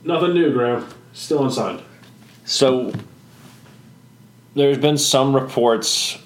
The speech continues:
Speaker 2: that have come out that initially sounded good, where the Twins were supposedly backing down. It was between, like, the Twins, the Nationals, and the Braves. It seemed to ha-, how it all sh-, has shaken out so far.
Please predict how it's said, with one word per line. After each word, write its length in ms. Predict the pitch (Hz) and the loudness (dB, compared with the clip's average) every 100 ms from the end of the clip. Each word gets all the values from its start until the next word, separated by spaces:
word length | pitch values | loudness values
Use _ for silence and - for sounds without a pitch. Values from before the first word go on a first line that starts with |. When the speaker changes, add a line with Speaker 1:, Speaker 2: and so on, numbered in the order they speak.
| - - - - - - | -20 -20 -20 -20 -14 -2
Speaker 2:
that 180 | 110 | -2
have 80 | 95 | 0
come 220 | - 107 | 0 0
out 240 | 101 95 87 | 2 2 2
that 300 | 98 90 - - | -2 -2 -8 -4
initially 420 | 107 127 - 110 | 0 0 0 0
sounded 400 | - 98 90 87 | 0 -2 -4 -6
good, 220 | - 92 - - - - - - - - - - | -6 -8 -14 -16 -12 -10 -12 -16 -20 -20 -20 -8
where 600 | 101 95 92 90 90 90 - - - - - - | -2 2 2 2 0 -4 -8 -20 -20 -20 -16 -10
the 80 | |
Twins 300 | 101 127 113 107 | -2 0 2 0
were 60 | |
supposedly 420 | 98 107 107 101 | -2 0 0 2
backing 360 | 92 85 - 95 | 0 0 -2 -2
down. 280 | 87 82 87 | -2 -2 -4
It 80 | - | -6
was 120 | 92 | -8
between, 240 | 95 113 | -2 0
like, 140 | 95 87 | 0 -4
the 60 | |
Twins, 360 | - 147 135 127 | -2 2 2 2
the 60 | |
Nationals, 420 | 110 107 104 104 90 | 0 0 0 -2 -4
and 60 | |
the 40 | 87 | -6
Braves. 520 | 80 76 82 85 - | -6 -6 -4 -6 -8
It 100 | 82 | -12
seemed 300 | 80 - 92 | -12 -8 -6
to 80 | 78 92 - | -6 -8 -10
ha-, 60 | - | -6
how 140 | 87 | -4
it 40 | 87 | -2
all 140 | 87 | -4
sh-, 140 | - - - - - - - | -6 -12 -20 -20 -20 -18 -10
has 320 | 92 82 - - | -8 -8 -10 -12
shaken 340 | - - 92 85 | -6 -4 -2 -2
out 200 | 87 - | -4 -2
so 140 | 90 | -4
far. 320 | - 85 90 | -2 -4 -4